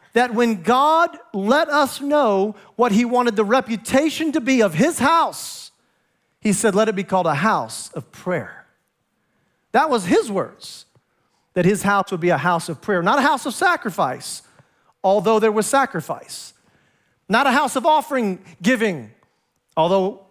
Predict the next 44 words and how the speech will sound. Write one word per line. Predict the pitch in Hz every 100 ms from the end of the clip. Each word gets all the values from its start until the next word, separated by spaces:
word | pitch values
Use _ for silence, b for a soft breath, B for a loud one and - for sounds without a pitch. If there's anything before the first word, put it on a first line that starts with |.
| _
you | 160
give | 160 185 190
your | 214
offerings. | 226 214 185 139 - - - _ _ _ _ _ _ _ _ _ -
When | 196
he | 180 240 349
wanted | 370 339 339 320
the | 294
reputation | 269 302 262 - 254 226 131 127 - _ _
to | - 208
be | 214
named, | 220 208 156 135
he | 220
said, | - 208 151 - B B
"My | 160 240 277
house | 196 160 139
will | 160
be |
called | 147 147
a | 127
house | 143 143
of | 147
prayer." | - 98 87 - - _ _ _ _ _ _ _ _ _ -
And | 196
I |
wanna | 247 180
give | 220
you | 220 220
a |
report. | 202 - 285 120 - - _ _ _ _ _
Three | - - 262 285
things | 226 254 196
happened | 226 202 202 190
this | 185
week | 208 185 151
because | 156 170
of | 143 -
prayer. | 190 127 117
Thank | 220 220
you, | 226
King | 196 214
of | 208
Kings | - 208 185
team, | 208 185 190